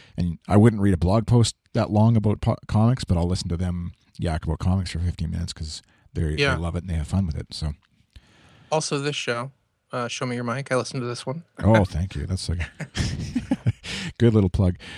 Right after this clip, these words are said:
Speaker 1: Um, okay, you're at, uh, I think thirteen or so there, so I'll have to start charging you if you list more. <laughs> No.
Speaker 2: Okay, just three more. No, I'm kidding.
Speaker 1: <laughs> But I think that's what's good, 'cause actually, um,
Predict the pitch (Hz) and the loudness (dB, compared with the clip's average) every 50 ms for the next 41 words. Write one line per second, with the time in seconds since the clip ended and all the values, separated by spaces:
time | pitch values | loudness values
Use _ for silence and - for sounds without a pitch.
0 | - - - - - 98 101 101 95 92 92 85 78 - _ _ - - 98 - | -16 -14 -6 2 4 6 8 8 6 6 4 0 -4 -8 _ _ 2 2 6 8
1 | 113 98 98 98 104 107 - - - - 92 85 82 87 78 - - - - 92 | 8 8 8 8 6 6 4 0 0 0 2 2 2 0 -2 -4 -4 -4 -4 -4
2 | 87 - - 87 - - - 92 85 82 78 - 80 78 82 80 80 - 87 85 | -2 0 0 0 0 2 0 0 0 0 0 0 -2 -2 -2 -4 -4 -2 -2 0
3 | 85 80 - - - - - 85 - - - 87 82 85 - 85 78 76 82 82 | 0 -2 -4 -6 -8 -4 -4 -4 -2 0 0 0 2 2 2 0 0 0 0 -2
4 | - - - - - - 98 98 - - - 104 - - - - - - - - | -2 -4 -8 -6 -2 0 2 2 2 2 2 0 0 0 -4 -8 -4 0 0 0
5 | - - - - 233 214 - - - - - - - 170 165 - 151 135 - - | 2 0 -2 0 0 -4 -4 -4 -12 -12 -10 -4 -4 -4 -2 0 -2 -2 -2 -4
6 | 180 - - - 180 175 165 156 131 127 135 127 117 107 - - - - - - | -6 -6 -4 -4 -2 -2 -2 -2 -2 0 0 0 4 4 4 6 6 6 8 8
7 | 156 - - - - - 104 - - _ - - - - - - - - 127 139 | 6 6 6 2 4 4 0 0 -2 _ -20 -16 -14 -14 -12 -4 0 6 8 8
8 | 151 165 156 131 - 151 113 101 117 131 143 127 - - 117 113 117 131 - - | 8 8 8 8 8 8 6 8 6 6 6 6 4 4 4 6 6 6 6 4
9 | 147 120 104 98 95 98 92 95 92 87 | 4 6 6 4 4 4 2 0 -2 -6